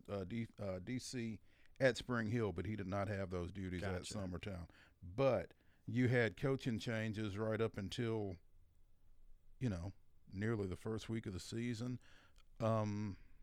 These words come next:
Speaker 1: never really achieved the offensive continuity that I think they expected to with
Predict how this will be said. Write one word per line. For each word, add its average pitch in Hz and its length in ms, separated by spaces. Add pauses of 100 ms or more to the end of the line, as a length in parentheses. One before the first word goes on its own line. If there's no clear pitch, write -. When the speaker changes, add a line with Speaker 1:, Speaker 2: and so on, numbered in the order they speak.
(1300)
Speaker 1:
never 277 380
really 156 360
achieved 160 640
the 120 160 (180)
offensive 123 880
continuity 101 1000 (240)
that 98 140
I 92 100 (140)
think 101 240
they 95 140
expected 95 720
to 95 300
with 98 220